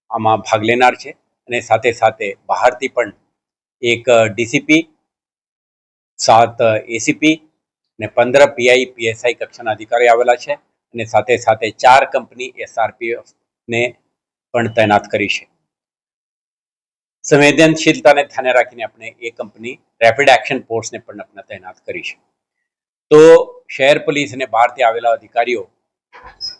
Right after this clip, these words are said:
તૈયાર કરવામાં આવેલ ડિટેઇન્ડ પ્લાનિંગ મુજબ, એટલે સંવેદનશીલ પોઇન્ટ, પુશિંગ સ્ક્વેડ્સ, ફિક્સ્ડ પોઇન્ટ્સ,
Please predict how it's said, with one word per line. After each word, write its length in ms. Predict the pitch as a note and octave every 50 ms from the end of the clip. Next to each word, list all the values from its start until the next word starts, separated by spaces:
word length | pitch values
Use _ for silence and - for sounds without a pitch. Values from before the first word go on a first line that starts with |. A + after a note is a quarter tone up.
| _ _ _ - - - -
તૈયાર 280 | D3 C3+ C3+ C#3 D3+ D3
કરવામાં 400 | - C#3+ C#3 C3+ C3+ C3+ C3+ C3
આવેલ 240 | B2+ B2+ B2+ B2 A#2
ડિટેઇન્ડ 400 | A2 G#2+ - B2+ B2 B2 B2+ -
પ્લાનિંગ 440 | - _ - A2+ A2+ A#2 A2+ A2+ A2
મુજબ, 300 | A2 G2+ G2+ A2+ A2+ A2 - _ _ _ _ _ _ _ _
એટલે 280 | _ - A2 A2 A2
સંવેદનશીલ 720 | G#2+ - A2+ G#2+ G#2 G2+ G2 G#2+ G#2 G2 - - A2+ G2+
પોઇન્ટ, 460 | - _ - C3 C#3 D#3 D3+ D3 D3+ - _ _ _ _ _ _ _ _ _ _ _ _ -
પુશિંગ 320 | A#2 G#2+ A2+ A2+ A2+ G#2+
સ્ક્વેડ્સ, 600 | A2 - - - D#3 D#3 D#3+ D#3 - - - - _ _ _ _ _ _ _ _ _ _ _ _ _ _ _ _ _ -
ફિક્સ્ડ 360 | C3+ - - - - C#3 -
પોઇન્ટ્સ, 540 | - B2 C3+ D#3 D#3 D3+ D#3 - - -